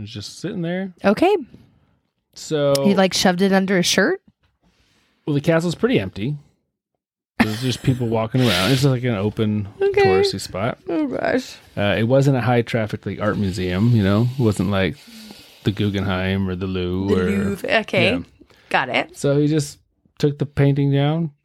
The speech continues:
Speaker 1: popped it out of the frame, rolled it up, put it in his backpack.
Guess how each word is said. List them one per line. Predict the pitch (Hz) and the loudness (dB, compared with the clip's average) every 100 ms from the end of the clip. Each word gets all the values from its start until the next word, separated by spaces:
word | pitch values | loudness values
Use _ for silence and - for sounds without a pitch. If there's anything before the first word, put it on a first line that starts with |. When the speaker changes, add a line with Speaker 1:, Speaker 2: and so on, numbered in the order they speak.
| _ | _
Speaker 1:
popped | - 143 | -2 2
it | 139 | 2
out | 139 135 | 2 2
of | 131 | 0
the | - | -2
frame, | 139 156 170 147 | -2 0 -2 -2
rolled | 127 135 135 | 0 0 2
it | |
up, | 135 175 - _ _ _ _ _ _ | 0 0 -4 _ _ _ _ _ _
put | 131 127 | -4 0
it | |
in | |
his | 151 | 0
backpack. | 143 180 - 107 | 2 2 0 -6